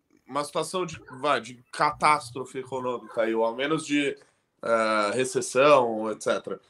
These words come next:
É, o foco do debate também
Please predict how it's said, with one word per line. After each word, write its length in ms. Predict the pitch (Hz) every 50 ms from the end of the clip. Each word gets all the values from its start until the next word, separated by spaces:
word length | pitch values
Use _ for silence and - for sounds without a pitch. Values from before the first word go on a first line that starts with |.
| _ - _ _ _ _ _ _
É, 580 | - 113 117 117 117 113 110 110 110 110 107 - - _ _ _ _ _ _ _ _ _ _ _ _ _ _ _ - - - - _
o 80 | - 170
foco 500 | 160 - - - 170 202 254 240 - 247
do 140 | 165 160 160
debate 580 | 165 160 139 117 123 127 151 214 - - -
também 420 | - 233 233 220 190 170 185 220